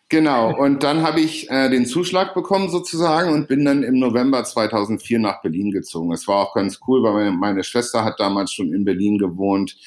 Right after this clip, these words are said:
Ich war auch irgendwie, ich war bei meiner Schwester in der Wohnung, das ist auch eine geile Geschichte. Am elften neunten zweitausendeins war meine Schwester, war grad nicht in der Stadt, die hat,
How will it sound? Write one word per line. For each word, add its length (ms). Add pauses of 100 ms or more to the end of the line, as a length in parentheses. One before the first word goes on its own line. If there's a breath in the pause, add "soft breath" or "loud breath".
(340 loud breath)
Ich 180
war 260
auch 280
irgendwie, 420
ich 220
war 140
bei 100
meiner 220
Schwester 380
in 100
der 200
Wohnung, 300
das 160
ist 100
auch 120
eine 260
geile 320
Geschichte. 720 (640 soft breath)
Am 580 (220)
elften 440
neunten 320
zweitausendeins 1080
war 80
meine 260
Schwester, 380
war 100
grad 200
nicht 180
in 80
der 100
Stadt, 300
die 60
hat, 80